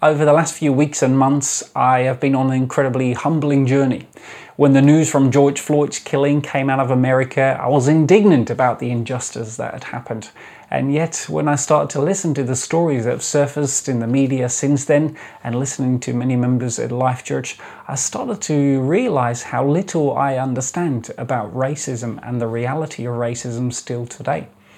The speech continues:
One of our straplines as a church is that we want to be a multicultural church. And I start to realize over these last few weeks that although this has been an aspiration, I think we have underestimated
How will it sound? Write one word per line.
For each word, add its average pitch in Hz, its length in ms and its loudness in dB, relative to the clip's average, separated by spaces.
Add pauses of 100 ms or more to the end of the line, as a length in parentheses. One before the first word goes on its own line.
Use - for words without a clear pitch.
(220)
One 185 140 4
of 170 80 6
our 156 100 8
straplines 160 680 4
as 127 140 2
a 123 80 0
church - 360 -2 (240)
is 131 160 -2
that 143 180 4
we 151 200 2
want 165 240 2
to 151 80 -2
be 156 340 -2 (220)
a 147 120 2
multicultural 175 840 0
church. - 400 -8 (240)
And 135 400 0
I 143 140 0
start - 320 0
to 156 100 0
realize 147 560 4
over 131 280 2
these 127 300 -2
last 135 320 -2
few 131 240 -2
weeks 156 320 -2
that 135 240 -2 (380)
although 135 320 4
this 143 220 -2
has 135 180 0
been 139 160 2
an 135 80 0
aspiration, 131 840 -2
I 131 140 -8
think 185 300 -6
we 156 100 0
have 131 220 -2
underestimated 147 1080 0